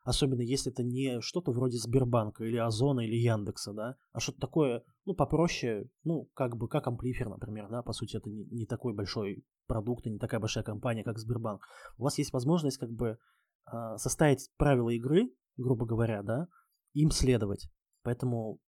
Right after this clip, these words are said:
мне кажется, важно не упустить этот момент, и сейчас этот момент очень сильно присутствует. То, что касается по поводу того, как это называется, слушай, то же самое было среди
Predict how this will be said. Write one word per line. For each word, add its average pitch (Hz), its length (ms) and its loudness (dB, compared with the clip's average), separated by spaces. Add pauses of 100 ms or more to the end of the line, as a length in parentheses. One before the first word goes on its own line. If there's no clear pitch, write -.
(160)
мне 117 220 -4
кажется, 131 320 0
важно 135 300 4
не 127 260 -2
упустить 131 420 -2
этот - 160 -4
момент, 127 300 0
и - 100 -12
сейчас - 220 -2
этот 123 140 -6
момент 131 260 0
очень - 160 -4
сильно 123 180 -2
присутствует. - 560 -4 (460)
То, 147 60 0
что 156 160 -2
касается 156 580 -2 (360)
по 135 120 0
поводу 135 560 0
того, 131 300 0
как 135 200 0
это 127 140 -2
называется, 131 640 0 (180)
слушай, 170 280 -2
то 175 100 0
же 160 100 -2
самое 151 380 0
было 139 240 0
среди 120 880 -2